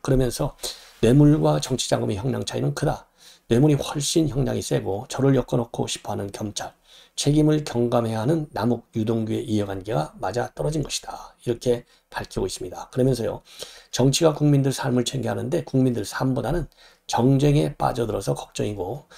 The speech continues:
저희도 좀 잘 좀 챙겨보려고 하는데 만만치가 않고 원래 정치에서는 야당이 견제를 해야 하니까 여당을 공격하고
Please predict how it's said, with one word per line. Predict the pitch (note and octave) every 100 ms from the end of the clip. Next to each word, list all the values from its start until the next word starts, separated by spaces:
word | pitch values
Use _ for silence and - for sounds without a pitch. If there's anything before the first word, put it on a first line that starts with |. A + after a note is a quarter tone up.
| - -
저희도 | C3 C3+ C#3+
좀 | D3+ C#3+
잘 | - B2
좀 | B2 C#3+
챙겨보려고 | - D#3 C3+ A#2 A2+
하는데 | G#2+ G#2 C3+
만만치가 | - G#2 G2+ - F#2+
않고 | F#2+ - - _ _ _ _
원래 | G#2 A#2+ C#3+ D3+ D3+
정치에서는 | - A#2 - G2+ C3 G2+
야당이 | F#2+ B2 C#3 D3+ D3
견제를 | - G#2 A#2+ A2
해야 | A2
하니까 | G2+ G2 - -
여당을 | G#2 A2 A2
공격하고 | - G#2+ G2+ - -